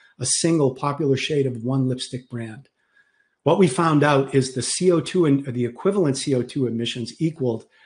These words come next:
that of two hundred and twenty-three passenger cars delivered for a year. That's a small neighborhood of cars driven for, for a year. And that would require a forest almost the, twice the size of Central Park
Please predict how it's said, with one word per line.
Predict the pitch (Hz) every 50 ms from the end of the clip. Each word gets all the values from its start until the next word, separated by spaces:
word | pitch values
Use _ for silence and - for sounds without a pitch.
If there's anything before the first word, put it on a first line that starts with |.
| _ _ _
that | - 147 156 165 - - -
of | 139 117 - -
two | - - 190 196 190
hundred | 190 196 180 170 151
and | 151 135
twenty-three | 143 - 151 147 151 135 139 - 147 131 127
passenger | 127 - 131 127 123 - - 123 117 123
cars | - - 117 117 117 110 107 - - _ _ _ _ _ _
delivered | - 131 123 131 131 131 131 135
for | - 139
a | 123 120
year. | 120 120 120 110 98 - - - - - _ _
That's | 147 160 190 185 - -
a | 170 135
small | - - - - 151 143 143 143 139 139
neighborhood | 127 123 127 123 123 117 - 113 107 104 117 - _
of | - 127 -
cars | - - - 117 110 101 101 101 -
driven | - - 135 123 123 120 113
for, | - - 117 110 107 - -
for | - - 123 117 107
a | 107
year. | 110 113 117 120 117 95 101 - _ _ _ _ _ _ _ _ _ -
And | 135 139 151
that | 175 220 226
would | 208 185
require | 185 202 - - - 165 151 147 143 139 139 -
a | - 127
forest | - - - 160 160 151 139 117 110 - - - - - _ _
almost | 139 151 170 185 196 190 196 - -
the, | 160 131
twice | - - - - 175 185 185 185 -
the | - 180
size | - - - 143 143 143 123 127
of | 123
Central | 127 - - 139 131 131 135 117
Park | - - 131 117 107 101 -